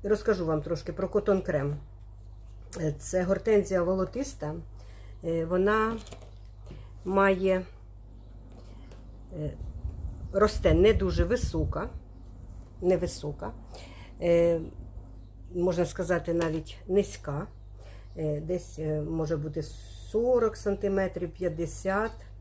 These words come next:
Тут такий корінчик. Е, <clears throat> е, квітне, е, Cotton Creme, сама назва за себе говорить, вона квітне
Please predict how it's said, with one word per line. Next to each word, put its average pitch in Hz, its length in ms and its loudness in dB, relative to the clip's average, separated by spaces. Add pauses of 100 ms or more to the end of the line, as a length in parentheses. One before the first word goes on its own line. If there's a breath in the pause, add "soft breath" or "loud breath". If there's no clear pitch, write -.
(140)
Тут - 140 -14
такий 156 200 -8
корінчик. 165 480 -8 (1200 loud breath)
Е, 175 240 4 (160)
<clears throat> - 1300 0
е, 175 120 -2
квітне, 185 680 -2 (2500 loud breath)
е, 160 520 -2
Cotton 185 400 4
Creme, 156 340 4
сама 175 380 2 (280)
назва 160 380 0
за 156 120 2
себе 160 300 0
говорить, 156 560 0
вона 165 260 0
квітне 151 540 -2